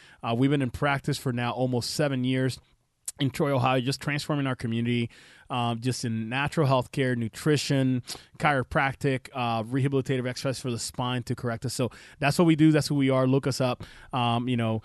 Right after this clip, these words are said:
but today I'm talking about the health issues that are gonna be facing Americans this year, twenty twenty-three, brand new year. Of course, we got a lot of goals. A lot of people have visions of what they want, you know, the, the, this year to look like for them. But those plans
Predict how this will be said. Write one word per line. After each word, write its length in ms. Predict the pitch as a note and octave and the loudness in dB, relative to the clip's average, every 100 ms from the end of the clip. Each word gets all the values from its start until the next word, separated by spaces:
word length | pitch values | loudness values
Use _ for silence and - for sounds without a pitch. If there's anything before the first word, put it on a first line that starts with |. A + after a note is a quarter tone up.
| - - | -10 -4
but 280 | C3 D3 - | 4 4 6
today 300 | D#3+ C#3+ D#3+ | 2 6 6
I'm 120 | D#3 | 6
talking 320 | - E3 E3+ | 4 4 4
about 300 | D#3+ D3 C#3 | 4 4 2
the 180 | C3+ C3+ | 2 0
health 360 | A#2 D3+ E3 - | 4 4 4 2
issues 440 | E3 D#3 - D#3+ C3+ | 0 0 2 0 2
that 120 | C3+ | 0
are 60 | |
gonna 120 | C3 B2+ | 0 -2
be 120 | B2+ | -4
facing 480 | - D3 C#3+ D3+ C#3 | -2 -2 -2 -2 -2
Americans 560 | B2+ B2+ B2+ C3 A2+ | -2 -2 -2 -2 -4
this 300 | B2 B2+ - | -2 -2 0
year, 240 | B2+ A#2 F#2+ | 0 0 -2
twenty 220 | - B2+ | -4 -4
twenty-three, 600 | C3 C3+ C3 B2+ A2+ A2+ A2 - - - | -2 -2 -4 -2 0 0 -2 -12 -20 -14
brand 300 | - C#3 D3+ | -2 2 4
new 80 | D#3 | 4
year. 360 | D3+ C3+ C3 B2 | 6 6 6 2
Of 120 | - | -2
course, 240 | C#3+ A2+ | -2 -2
we 60 | B2 | -2
got 160 | A#2+ | -2
a 60 | A2+ | -2
lot 200 | A2 G#2+ | -4 -4
of 100 | A2 | 0
goals. 540 | D3+ G#3+ F#3+ F3+ E3 | 4 6 8 6 4
A 60 | C3 | 0
lot 160 | A#2+ A#2 | -2 -2
of 60 | |
people 200 | B2+ B2 | -2 0
have 220 | A#2+ A#2 - - - | -2 -2 -6 -20 -12
visions 460 | A#2+ E3 D#3 E3+ C3+ | 4 6 6 2 2
of 80 | C3 | 2
what 160 | B2 | 2
they 80 | A#2+ | 0
want, 240 | A#2+ A#2+ B2 B2 | -2 -2 -6 -2
you 120 | B2 | 0
know, 100 | A2+ | 0
the, 220 | A2+ A2 | -2 -4
the, 240 | B2+ B2 A#2+ | -4 -6 -6
this 340 | A#2+ C3+ C3 | -2 0 0
year 140 | C#3 B2+ | 0 0
to 120 | B2 | 2
look 240 | C3 D3 | 4 4
like 200 | D3 C3+ | 2 -2
for 180 | - C#3 | 0 0
them. 300 | C3+ C3+ C3 - - - | 2 0 -2 -6 -20 -10
But 260 | B2+ C#3 C3+ | 6 6 6
those 600 | C3+ A#2 D3+ F#3 G#3+ - | -2 8 10 12 12 10
plans 600 | - F3+ F#3 D#3+ D3 C3 | 0 2 2 2 2 0